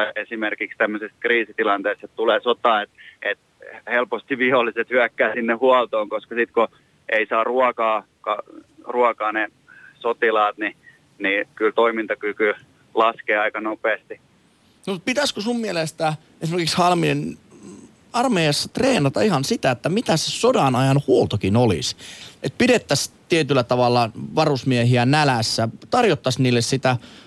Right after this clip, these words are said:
Speaker 2: talvia jatkosodan aikana oli aika kasvispainotteista ruokaa. Ei juurikaan maitotuotteita, ei juustoa, lihaa silloin tällöin.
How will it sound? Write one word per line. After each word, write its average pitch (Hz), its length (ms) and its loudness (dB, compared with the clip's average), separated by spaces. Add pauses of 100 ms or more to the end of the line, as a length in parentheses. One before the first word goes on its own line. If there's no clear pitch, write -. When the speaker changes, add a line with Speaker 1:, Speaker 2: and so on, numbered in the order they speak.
Speaker 2:
talvia 165 360 2
jatkosodan 165 480 2
aikana 156 340 0
oli 165 180 2
aika 180 220 0
kasvispainotteista 117 1000 -2
ruokaa. 123 340 2
Ei 160 100 4
juurikaan 147 400 4
maitotuotteita, 139 920 0
ei 139 180 2
juustoa, 147 500 2
lihaa 147 300 2
silloin 135 380 0
tällöin. 139 480 2